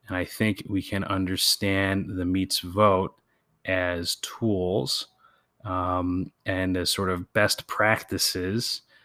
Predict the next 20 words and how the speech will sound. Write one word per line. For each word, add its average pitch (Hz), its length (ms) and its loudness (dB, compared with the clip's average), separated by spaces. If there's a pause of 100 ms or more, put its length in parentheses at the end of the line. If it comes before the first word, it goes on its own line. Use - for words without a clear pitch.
(220)
to - 140 -2
help 107 500 4 (460)
with 98 640 -2 (1160)
generating 104 880 4
more 98 360 2
blessing 104 540 2
in 95 140 0
the 95 100 0
world. 113 460 6 (460)
And 95 640 0 (300)
the, 92 640 -10
the 101 100 -6
beauty 117 500 2
of 101 140 -2
this 101 240 -4
read 110 480 0
of 92 360 -10
the 98 100 -14
text - 600 0
is, 101 640 -2